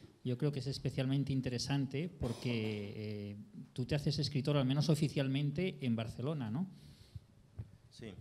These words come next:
Speaker 2: eh, hola, buenas tardes. Eh, bueno, yo, cuan-, yo llegué aquí en dos mil tres, eh, para hacer un doctorado con una beca de la Unión Europea,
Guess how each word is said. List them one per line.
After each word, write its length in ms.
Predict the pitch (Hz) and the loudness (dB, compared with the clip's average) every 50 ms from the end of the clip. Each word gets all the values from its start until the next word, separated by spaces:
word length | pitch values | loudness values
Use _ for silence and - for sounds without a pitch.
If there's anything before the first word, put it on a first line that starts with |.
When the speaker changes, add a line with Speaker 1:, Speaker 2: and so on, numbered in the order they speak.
| - - - | -16 -16 -16
Speaker 2:
eh, 280 | - 101 98 98 90 - - | -16 -14 -14 -14 -16 -14 -10
hola, 200 | 92 101 98 98 | -6 -4 -2 -2
buenas 260 | 98 101 101 95 - | -2 -4 -6 -8 -10
tardes. 420 | 113 98 95 110 123 135 - - - - - - - - - - - - - - - - - - _ - - - | -10 -8 -8 -8 -10 -12 -14 -20 -20 -20 -20 -20 -20 -20 -20 -20 -20 -20 -20 -20 -20 -20 -20 -20 _ -20 -16 -10
Eh, 420 | - 113 104 101 101 101 101 101 104 | -6 -4 -2 -2 -2 -4 -4 -4 -4
bueno, 200 | 113 113 110 110 | -4 -4 -2 -2
yo, 180 | 101 107 117 117 | -4 -4 -6 -6
cuan-, 160 | 147 143 - | -8 -10 -8
yo 100 | 135 135 | -6 -6
llegué 160 | 135 139 135 | -4 -4 -6
aquí 140 | 139 139 147 | -8 -8 -8
en 80 | 135 127 | -8 -8
dos 140 | 127 113 | -8 -8
mil 180 | 127 127 123 120 | -10 -12 -14 -12
tres, 420 | - 135 143 156 160 - - - - - - - - - - - - - - - - - - - - - - - - | -12 -12 -12 -12 -12 -14 -18 -16 -18 -18 -16 -12 -12 -12 -12 -12 -16 -20 -20 -20 -20 -20 -20 -20 -20 -20 -20 -18 -14
eh, 800 | - 107 104 104 104 101 101 101 98 98 98 95 92 92 92 90 - - - - _ _ _ _ _ - - | -12 -10 -10 -8 -8 -8 -10 -10 -10 -10 -10 -10 -10 -12 -12 -14 -16 -18 -20 -20 _ _ _ _ _ -20 -14
para 200 | - 101 95 95 | -10 -10 -8 -8
hacer 180 | 87 - 113 104 | -10 -10 -12 -12
un 80 | 104 107 | -12 -12
doctorado 560 | 104 101 - - 95 104 110 110 107 113 165 180 - - _ _ _ _ _ _ _ _ _ _ _ - - - | -12 -14 -14 -12 -10 -10 -10 -10 -10 -12 -16 -20 -20 -20 _ _ _ _ _ _ _ _ _ _ _ -20 -20 -20
con 140 | - 98 | -16 -14
una 140 | 98 104 101 | -12 -8 -8
beca 720 | 104 104 98 - - 98 95 92 87 87 90 85 85 85 87 | -6 -8 -8 -10 -10 -10 -8 -8 -8 -8 -10 -12 -12 -12 -12
de 100 | 87 87 | -12 -10
la 80 | 90 | -10
Unión 220 | 90 90 95 98 98 | -10 -10 -10 -10 -10
Europea, 440 | 95 90 90 - - 101 101 104 | -10 -10 -12 -12 -12 -12 -12 -12